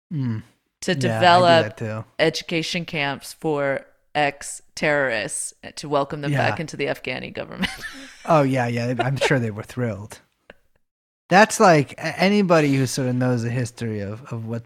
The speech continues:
Speaker 1: what, what goes on in Afghanistan is the border region. I mean, especially over the border in Pakistan. That is,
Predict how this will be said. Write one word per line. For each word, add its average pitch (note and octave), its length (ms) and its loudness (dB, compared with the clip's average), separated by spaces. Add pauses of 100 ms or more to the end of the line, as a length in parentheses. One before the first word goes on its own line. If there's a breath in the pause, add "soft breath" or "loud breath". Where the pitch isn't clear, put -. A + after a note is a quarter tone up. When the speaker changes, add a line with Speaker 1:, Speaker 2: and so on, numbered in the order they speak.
Speaker 1:
what, A#2+ 220 -8
what A#2+ 140 -6
goes A#2+ 260 -4
on A2+ 260 -4
in A2 60 -6
Afghanistan G#2+ 720 -10
is A#2 140 -8
the A#2+ 100 -6
border B2+ 360 -2
region. A2+ 540 -8 (160)
I A#2+ 80 -4
mean, A2+ 140 -6
especially B2+ 560 -4
over C3+ 280 -4
the C3 60 -2
border A#2 280 -4
in G#2 120 -8
Pakistan. A2 760 -10 (480 soft breath)
That E3+ 220 4
is, D3+ 220 2